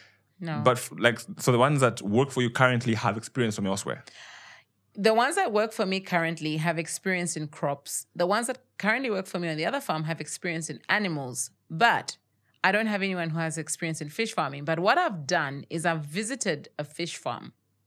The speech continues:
Speaker 1: right? And I've asked all the relevant questions that I need to ask.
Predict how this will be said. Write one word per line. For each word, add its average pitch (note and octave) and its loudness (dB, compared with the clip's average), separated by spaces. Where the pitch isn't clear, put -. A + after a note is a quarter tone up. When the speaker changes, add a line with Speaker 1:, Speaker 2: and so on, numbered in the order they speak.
Speaker 1:
right? D#3+ -2
And E3+ 0
I've E3 -2
asked G3+ -2
all C4+ 4
the B3+ 4
relevant F#3 0
questions E3 -6
that D#3 -2
I C#3 -6
need C#3+ -12
to - -8
ask. A#2+ -10